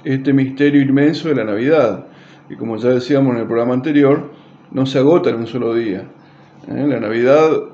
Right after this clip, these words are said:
que es el hecho de que cambia la historia y divide la historia en dos, eh, no puede ser solamente un solo día,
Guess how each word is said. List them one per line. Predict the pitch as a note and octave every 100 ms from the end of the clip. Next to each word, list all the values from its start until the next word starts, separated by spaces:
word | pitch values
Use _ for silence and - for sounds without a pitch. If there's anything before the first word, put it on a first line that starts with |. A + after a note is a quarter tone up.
| - - -
que | F#2+
es | G2+
el | A#2
hecho | A#2+ C#3
de | A#2
que |
cambia | B2+ C3 B2
la |
historia | A#2+ C#3 C#3 C#3
y | C3
divide | A#2+ C3 C3
la | A#2
historia | A2+ A2+ A#2
en |
dos, | A#2+ C3+ C3+ - - - - - - - - - -
eh, | A#2 A2+ G#2+ A2
no | B2 C3
puede | C3+
ser | C3 D3
solamente | C#3+ C3+ B2+ B2+ B2+
un | A#2
solo | - E3 C#3+ B2
día, | D#3+ C#3 G#2 G2